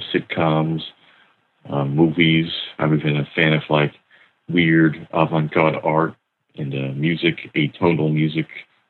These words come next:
a lot of strange things. I basically like everything that doesn't suck. And I also like a lot of things that do suck. Uh, and I like collecting them and, uh,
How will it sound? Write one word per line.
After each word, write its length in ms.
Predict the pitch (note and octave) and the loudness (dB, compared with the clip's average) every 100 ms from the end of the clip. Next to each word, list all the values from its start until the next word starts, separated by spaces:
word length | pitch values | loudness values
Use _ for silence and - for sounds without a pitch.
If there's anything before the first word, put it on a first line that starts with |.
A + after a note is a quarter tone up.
| _ | _
a 40 | - | 0
lot 120 | E2 | 2
of 60 | D#2+ | 2
strange 480 | - E2+ D#2 D2+ - | 0 0 0 0 -4
things. 300 | D2+ D#2+ F2+ | -2 -2 -2
I 60 | B2 | -2
basically 460 | A#2 G#2 G2 E2+ | 2 0 0 -2
like 300 | D2+ D#2 D2+ | 0 -2 -2
everything 500 | D#2+ E2+ D#2 E2 D#2+ | -2 -2 -2 -2 -4
that 120 | D2 C#2+ | -4 -4
doesn't 260 | D2+ D2+ - | -4 -6 -4
suck. 220 | D#2 D2+ - _ _ _ _ _ _ - | -2 -2 -4 _ _ _ _ _ _ -4
And 240 | B2+ C3 A#2 | 0 2 2
I 60 | |
also 220 | G#2+ A2+ | 2 0
like 160 | G2+ G#2 | -2 -2
a 40 | |
lot 140 | F#2+ G#2 | 0 0
of 60 | |
things 200 | G#2 G#2+ G#2 | 0 -4 -4
that 120 | - | -6
do 140 | C3+ | -6
suck. 340 | A#2+ - D2+ - - - | -4 -4 -4 -8 -16 -10
Uh, 360 | D#2 D2 D2+ D#2 - | -2 0 0 -2 -2
and 140 | E2+ | -2
I 60 | D#2 | 0
like 200 | D#2+ D#2 | -2 -6
collecting 480 | - D#2+ E2+ F2+ E2 | -6 -4 -4 -4 -2
them 320 | E2 F#2 G2+ _ _ _ - | -4 -6 -12 _ _ _ -6
and, 260 | D#2+ D2+ | -4 -2
uh, 140 | D#2 | 0